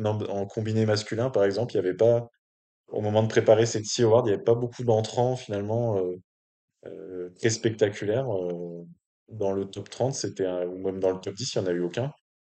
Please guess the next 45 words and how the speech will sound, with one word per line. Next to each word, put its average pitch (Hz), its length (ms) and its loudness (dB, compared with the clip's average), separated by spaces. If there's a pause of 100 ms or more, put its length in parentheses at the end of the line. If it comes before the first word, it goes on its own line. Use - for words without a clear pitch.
(180)
Euh, 87 80 -6
c'était - 300 -4
un 104 180 0
peu 120 180 4
aussi 120 540 0 (100)
un, 101 300 -6
un 107 120 -6
classement 123 380 2
de, 101 300 -4
de 95 140 -6
vieux, 95 340 0
avec 87 220 0
des 90 120 -6
guillemets, 104 760 0 (200)
plein 113 200 2
de 107 80 -2
guillemets, 101 260 -2
il 113 60 0
faut 101 120 -12
pas 90 120 -18
le 87 140 -12
prendre 87 320 -12
au - 840 -20
pied 104 160 -2
de 95 40 0
la 101 80 6
lettre, 113 240 4
mais, 101 140 2
euh, 90 320 4 (800)
un, 92 840 -12
un 90 60 -14
combiné 110 480 -2
qui - 140 -6
était 98 180 -4
dominé 101 340 -2
chez 107 160 -4
les 95 100 -2
hommes 113 160 -2
par 98 140 0
des, 90 160 -8
des 90 140 -10
sauteurs, 101 380 -2 (200)
des 90 240 -6 (320)
concurrents 107 360 -2
expérimentés. 98 600 -6